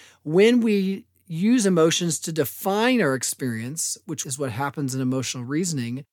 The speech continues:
we neglect to consider all sorts of other aspects of that circumstance, whether it's the reality that lies around us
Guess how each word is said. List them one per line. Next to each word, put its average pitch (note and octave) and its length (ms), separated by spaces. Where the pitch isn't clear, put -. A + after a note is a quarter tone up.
we F#3 100
neglect G3 380
to A#3+ 60
consider F3+ 500
all G3 280
sorts F3+ 320
of F3+ 180
other E3 400
aspects D3 760
of D3 180
that C#3+ 180
circumstance, C3+ 720
whether D3 160
it's C#3 160
the D3 100
reality D3+ 540
that D3 160
lies C#3 360
around C3+ 420
us A2+ 240